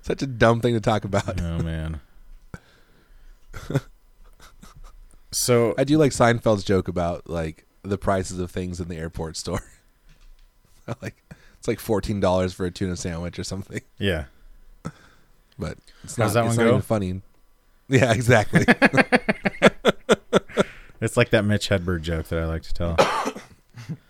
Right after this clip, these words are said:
Speaker 1: Which one? King size bed?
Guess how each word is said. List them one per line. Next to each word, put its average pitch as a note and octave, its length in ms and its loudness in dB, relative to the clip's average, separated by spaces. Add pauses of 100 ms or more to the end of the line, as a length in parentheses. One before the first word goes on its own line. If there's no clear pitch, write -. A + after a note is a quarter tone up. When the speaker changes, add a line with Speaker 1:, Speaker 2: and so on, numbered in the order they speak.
(1120)
Speaker 1:
Which B2 220 4
one? G#2+ 140 2
King A2+ 180 -2
size A#2 240 4
bed? C3+ 240 4